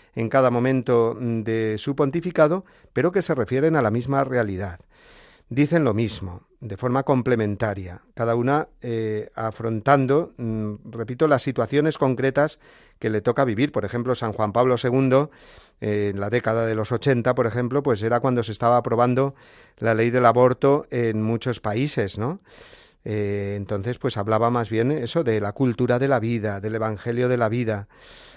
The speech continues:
El Papa Francisco, pues, tiene que afrontar, pues, otras situaciones, como puedan ser ahora la inmigración, y por eso dedica, pues, tantas expresiones o, o enfoca,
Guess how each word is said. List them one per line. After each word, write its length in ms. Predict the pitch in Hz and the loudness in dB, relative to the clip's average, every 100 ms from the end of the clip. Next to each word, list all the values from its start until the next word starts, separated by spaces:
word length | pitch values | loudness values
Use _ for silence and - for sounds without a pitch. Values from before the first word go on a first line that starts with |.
| _ | _
El 120 | 120 | -8
Papa 280 | 113 147 175 | 2 4 4
Francisco, 560 | 170 170 147 160 - 196 | 2 0 2 -2 0 2
pues, 240 | 170 131 | 2 0
tiene 300 | - 123 131 | 0 0 0
que 120 | 139 | 2
afrontar, 520 | 139 131 131 123 139 156 | 2 2 -2 2 2 2
pues, 200 | 156 127 | -4 -4
otras 280 | 135 151 - | -4 -4 -2
situaciones, 600 | 120 101 104 156 160 - | -4 -4 0 0 0 -4
como 200 | 110 104 | -6 -2
puedan 240 | 120 113 | -2 -2
ser 160 | 107 110 | -2 0
ahora 320 | 113 120 113 | 0 2 0
la 120 | 110 | 0
inmigración, 680 | 110 113 107 98 - 151 156 | -2 -4 -4 -6 0 2 2
y 60 | |
por 160 | 147 113 | 2 -2
eso 160 | 113 131 | 0 -2
dedica, 460 | 113 131 127 139 - - - - _ | 0 2 0 0 -6 -20 -20 -20 _
pues, 200 | 117 107 | -4 0
tantas 800 | 123 123 113 123 120 120 117 - | 2 2 4 4 6 4 2 -2
expresiones 920 | 117 - 131 117 139 139 127 147 - | -4 -2 -2 0 4 6 6 0 -2
o, 240 | 107 104 104 | -4 -2 -4
o 760 | 104 107 104 104 107 110 110 | -8 -10 -10 -12 -12 -8 -8
enfoca, 560 | 107 - 147 135 131 | -6 4 4 4 0